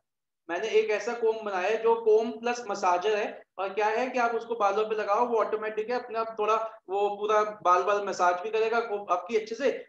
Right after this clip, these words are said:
और कोम्बिंग भी करेगा। तो एक बात बताइए, ये, ये बहुत अच्छा कोम्ब है, लेकिन एक बात बताओ कि एक बंदा जो मेरे जैसा है, जिसके थोड़े से बाल ही अब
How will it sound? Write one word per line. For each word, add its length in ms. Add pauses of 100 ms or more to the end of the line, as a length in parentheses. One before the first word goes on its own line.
और 160
कोम्बिंग 420
भी 80
करेगा। 320 (300)
तो 60
एक 120
बात 200
बताइए, 540 (260)
ये, 180 (220)
ये 60
बहुत 480
अच्छा 220
कोम्ब 320
है, 160 (280)
लेकिन 240
एक 160
बात 160
बताओ 240
कि 440
एक 120
बंदा 260
जो 120
मेरे 240
जैसा 260
है, 260
जिसके 320
थोड़े 220
से 100
बाल 300
ही 100
अब 280